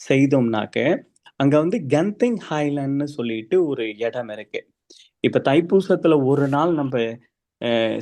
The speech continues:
செலவழிக்கிற நேரத்தை வந்து நம்ம வந்து கென்திங் ஹைலண்டுக்கு, அ, இப்ப சராசரியான நேர, நாட்கள்ல நம்ம அழைச்சிட்டு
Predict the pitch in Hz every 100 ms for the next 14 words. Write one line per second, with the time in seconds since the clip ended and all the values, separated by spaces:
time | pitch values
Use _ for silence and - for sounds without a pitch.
0 | - 143 156 165 147 147 139 123 113 117
1 | 123 127 120 110 104 107 135 190 139 123
2 | 117 113 - 131 147 180 - 202 170 139
3 | 135 135 127 117 - 190 160 - _ _
4 | _ 123 117 110 110 117 117 117 113 -
5 | 135 156 156 151 139 135 135 135 120 123
6 | 127 117 117 120 123 - 120 143 170 117
7 | 107 110 117 -